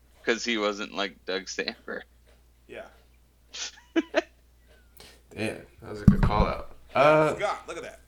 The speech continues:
Speaker 2: Finally.
Speaker 3: So for me, I'm gonna have to go with Frank Vincent.
Speaker 2: Lord.
Speaker 3: And I think for me, the biggest reason is, like,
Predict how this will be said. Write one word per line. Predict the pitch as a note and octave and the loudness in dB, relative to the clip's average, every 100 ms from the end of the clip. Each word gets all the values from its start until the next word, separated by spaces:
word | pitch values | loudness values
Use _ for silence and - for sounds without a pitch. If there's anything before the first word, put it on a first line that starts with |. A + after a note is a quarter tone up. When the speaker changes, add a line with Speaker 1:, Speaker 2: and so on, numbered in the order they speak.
| _ | _
Speaker 2:
Finally. | - D#3 B2+ F#2+ _ _ _ _ _ _ _ - - - - - - - _ _ - _ - - _ | -12 -12 -12 -18 _ _ _ _ _ _ _ -20 -16 -14 -14 -18 -20 -20 _ _ -20 _ -20 -20 _
Speaker 3:
So | - C#3 | -8 -4
for | A#2+ B2+ | -2 -2
me, | B2 C#3+ D#3+ E3+ E3 C#3 - - | 2 6 8 8 6 2 -6 -2
I'm | G2+ C3+ | 0 2
gonna | |
have | C#3+ C#3+ | 0 2
to | C#3 | 4
go | C3+ | 6
with | B2 | 4
Frank | A#2 A2 F2+ | 2 2 0
Vincent. | F#2 G2 D2 A#1+ - - - - - - - - - | -2 -2 -4 -6 -10 -20 -20 -20 -20 -20 -20 -20 -20
Speaker 2:
Lord. | B1 - - - - - - _ _ - - - - - - - - - - - | -20 -20 -20 -20 -20 -20 -20 _ _ -20 -20 -20 -20 -20 -20 -20 -20 -20 -20 -8
Speaker 3:
And | A2 | -2
I | A2+ | 0
think | C3 A#2+ - - | 0 -2 -4 -14
for | - A2+ | -4 -2
me, | A#2 B2 B2 | 2 2 4
the | A#2 F#2 G#2+ | 2 -2 -2
biggest | G#2 G#2 G2+ | -2 -2 -4
reason | G2 F#2 F#2+ | -6 -8 -10
is, | F2+ | -6
like, | F2+ E2+ | -6 -6